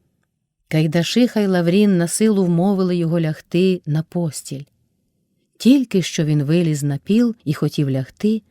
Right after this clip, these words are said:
йому здалося, що на постелі лазять здорові раки та чорні павуки. Прудкі павуки,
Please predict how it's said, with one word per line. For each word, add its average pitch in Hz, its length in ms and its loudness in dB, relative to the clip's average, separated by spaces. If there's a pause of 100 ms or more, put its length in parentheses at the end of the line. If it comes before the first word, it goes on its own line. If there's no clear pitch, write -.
(560)
йому 202 300 4
здалося, 190 580 -2
що - 280 -4
на 165 120 -2
постелі 214 680 -4
лазять 180 500 -2
здорові 180 580 0
раки 175 520 -2
та 139 120 -4
чорні 151 400 0
павуки. 151 580 -4 (400)
Прудкі 165 440 0
павуки, 170 640 2